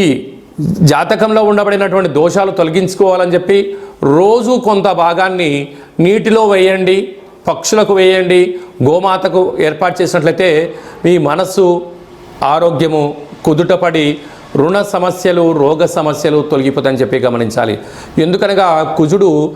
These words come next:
అనేక రకాలుగా ఇబ్బంది పెడుతూ ఉంటారు. ఇంకనూ సాధించగలగాలి అన్నట్లయితే మీరు ఎంత బరువు అయితే ఉంటారో అంత బరువు కుంకుమను తులాభారంగా చేసుకొని ఈ కుంకుమను నీటితో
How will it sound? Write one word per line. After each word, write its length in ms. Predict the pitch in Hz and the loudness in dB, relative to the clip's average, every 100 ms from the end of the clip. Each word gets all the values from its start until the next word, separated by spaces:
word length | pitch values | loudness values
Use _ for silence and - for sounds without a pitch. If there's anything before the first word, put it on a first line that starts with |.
| - - 131 | -12 -8 -4
అనేక 280 | 175 208 202 | 0 0 0
రకాలుగా 300 | 185 190 180 160 | 0 0 0 0
ఇబ్బంది 240 | 135 160 156 | -2 -2 0
పెడుతూ 240 | 143 156 139 | 0 0 0
ఉంటారు. 260 | 113 110 - - - - - 214 | 0 -2 -6 -14 -18 -12 -2 0
ఇంకనూ 300 | 262 262 262 247 - - - - - - - | 2 2 4 2 -2 -10 -16 -20 -10 -6 -2
సాధించగలగాలి 760 | 196 202 220 220 214 208 208 202 | 0 0 0 0 2 2 0 0
అన్నట్లయితే 460 | 190 185 196 185 202 156 165 - - - | -2 -2 -2 0 0 0 -2 -10 -16 -2
మీరు 160 | 190 196 165 | 0 2 0
ఎంత 200 | 185 226 220 | -2 -2 0
బరువు 220 | 226 226 | 2 2
అయితే 240 | 220 220 214 208 | 0 2 2 2
ఉంటారో 420 | 208 196 202 202 226 170 | 2 2 2 2 2 0
అంత 160 | 175 170 208 | -2 -2 0
బరువు 220 | 208 208 202 | 2 2 2
కుంకుమను 520 | 196 208 196 247 254 247 | 0 2 2 2 2 0
తులాభారంగా 680 | 240 214 208 202 190 180 175 165 | 2 2 2 2 0 0 -2 0
చేసుకొని 480 | 175 147 - 165 170 139 147 143 - - - | -2 -2 -2 0 0 0 -2 -8 -16 -4 0
ఈ 20 | 202 196 | 2 2
కుంకుమను 480 | 185 165 220 226 208 175 165 | 0 0 0 0 0 0 0
నీటితో 340 | 165 180 220 | -2 0 0